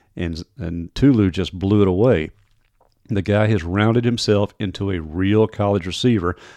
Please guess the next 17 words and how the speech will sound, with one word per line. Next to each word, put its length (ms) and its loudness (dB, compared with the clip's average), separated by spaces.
not 200 -2
just 200 -6
an, 140 -8
a 160 -4
fast, 460 0
quick 420 -2
athlete 420 -2
out 240 -8
there. 300 -6
Thomas, 480 2
he's 200 -6
getting 240 2
healthy. 400 0
It 80 -4
makes 200 -4
a 40 -12
difference. 420 -2